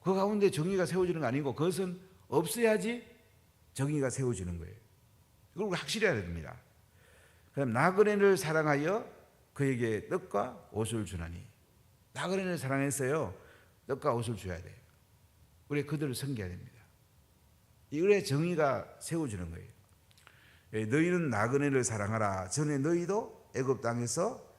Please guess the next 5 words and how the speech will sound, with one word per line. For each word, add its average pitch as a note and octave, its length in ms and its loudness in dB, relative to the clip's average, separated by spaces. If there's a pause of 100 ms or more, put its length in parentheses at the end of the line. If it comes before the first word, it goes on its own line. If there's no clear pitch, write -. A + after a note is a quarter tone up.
(240)
나그네 G#2+ 840 -4
되었음이니라." F2+ 640 -10 (1160)
나그네를 A#2+ 420 -4
사랑하란 G#2 460 -8
말이죠. F#2+ 400 -10